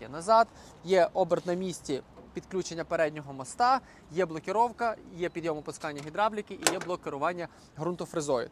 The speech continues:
Трактор комплектується ґрунтофрезою розміром сто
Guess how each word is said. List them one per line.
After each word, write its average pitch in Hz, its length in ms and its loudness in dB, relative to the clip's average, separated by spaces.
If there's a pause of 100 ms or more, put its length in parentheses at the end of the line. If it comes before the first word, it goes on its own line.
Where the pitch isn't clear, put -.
Трактор 170 440 8
комплектується 175 720 -6
ґрунтофрезою 165 920 0 (320)
розміром 175 520 6 (240)
сто 208 600 6